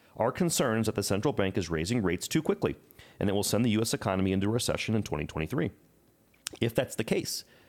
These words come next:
we expect to see unemployment rate head higher towards six percent over the next few quarters. Our G D P estimates are generally in the range with other forecasters. The Federal Reserve is now anticipating G D P growth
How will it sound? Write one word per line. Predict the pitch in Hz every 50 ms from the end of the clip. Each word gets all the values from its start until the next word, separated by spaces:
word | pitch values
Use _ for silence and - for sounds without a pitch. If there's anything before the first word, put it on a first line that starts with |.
| - - - -
we | - 117
expect | 117 - - - 143 - -
to | 175
see | - - 151 143 - -
unemployment | 120 123 131 - - 135 139 156 147 - -
rate | 82 80 82 -
head | - - 107 90
higher | - 110 117 123 95 73 73
towards | - - 87 78 -
six | - 107 - -
percent | - - 73 - - 139 107 - - - - - - - -
over | 113 107 87 98
the | 90 95
next | 85 82 78 - - - - - - _ -
few | - 82 71 69 69 - _ _ -
quarters. | - - 127 - 71 - - - - - - _ - - - - - - - -
Our | - - 85
G | 78 101
D | 107 127
P | - - 156 147
estimates | 131 - - - 135 135 135 -
are | 123
generally | 92 87 110 104 110 110 110 107 -
in | - 95 123
the | 131
range | 123 110 82 82 85 90 107 - -
with | - 101 101 -
other | - -
forecasters. | 80 - 131 - - - - - - - - - - - - _ - - - - - - - -
The | 95
Federal | - - - 117 147
Reserve | 156 175 123 127 120 107
is | 117 98
now | 107 98 110
anticipating | 120 - 127 107 113 104 - 104 101 104 101
G | 82 90
D | 90 113
P | 113 - 135 127
growth | - - 90 85 101 113 -